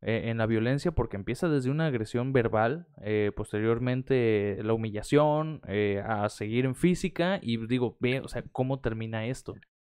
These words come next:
Entonces, eh, digo, está muy, muy, muy cabrón. Eh, espero y realmente, mm, aquí esta, eh, Shamebound haga, haga justicia, que ella puso ahí en un tweet donde se iba a ir, este, ahora sí que con todo.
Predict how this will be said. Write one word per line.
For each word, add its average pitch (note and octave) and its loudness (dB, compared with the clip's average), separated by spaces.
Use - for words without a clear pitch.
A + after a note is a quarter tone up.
Entonces, B2 0
eh, A2+ 2
digo, B2+ 4
está D3+ 0
muy, E3+ 4
muy, E3+ 4
muy D#3+ 0
cabrón. C#3 2
Eh, A#2+ 2
espero C3 2
y - 2
realmente, C#3+ 2
mm, F#2+ -12
aquí A2+ -2
esta, A#2+ 0
eh, G2+ 0
Shamebound B2+ -4
haga, A2+ 0
haga A#2 0
justicia, - -2
que B2 -2
ella B2 2
puso B2 -2
ahí A#2+ 2
en B2+ -2
un B2+ -4
tweet B2 2
donde G2+ -4
se G2+ -6
iba B2 4
a A#2 2
ir, B2 2
este, G2+ -4
ahora G#2+ 0
sí C3 -8
que C3 -6
con F#2+ -10
todo. C#3+ 2